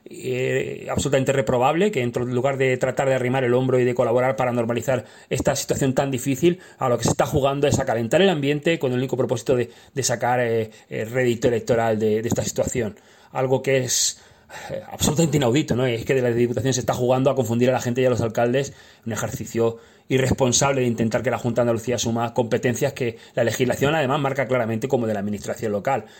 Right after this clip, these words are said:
Eh, lo que es, nosotros decimos es que si el pesoe está preocupado, como dice, por la falta de medios que pueden tener los alcaldes a la hora de afrontar, pues, la labor de limpieza de los centros, pues lo que tiene que hacer es ponerse a trabajar de una vez y generar líneas de ayuda a los ayuntamientos,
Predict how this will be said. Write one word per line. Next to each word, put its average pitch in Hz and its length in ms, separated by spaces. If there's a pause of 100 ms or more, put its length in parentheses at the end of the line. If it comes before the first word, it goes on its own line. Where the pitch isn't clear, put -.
(280)
Eh, 90 760
lo 92 140
que 95 260
es, - 300 (120)
nosotros 127 300
decimos 143 280
es 139 40
que 160 100
si 156 140
el 123 100
pesoe 156 300
está - 380
preocupado, 123 560
como 117 140
dice, 175 180
por 131 120
la 117 60
falta 120 220
de 117 60
medios 160 180
que 123 40
pueden 110 200
tener 135 180
los 143 140
alcaldes 151 300
a - 20
la 113 80
hora 107 80
de 110 40
afrontar, 110 420 (360)
pues, 120 140
la 107 80
labor 113 220
de 123 100
limpieza 120 280
de 127 80
los 113 120
centros, 120 380 (300)
pues 123 120
lo 117 40
que 123 60
tiene 151 140
que 156 60
hacer 170 120
es - 60
ponerse 185 300
a 139 40
trabajar 135 320
de 127 60
una 113 100
vez 127 240 (180)
y 123 100
generar 147 360
líneas 175 320
de 131 60
ayuda 139 320
a - 20
los 127 80
ayuntamientos, 123 800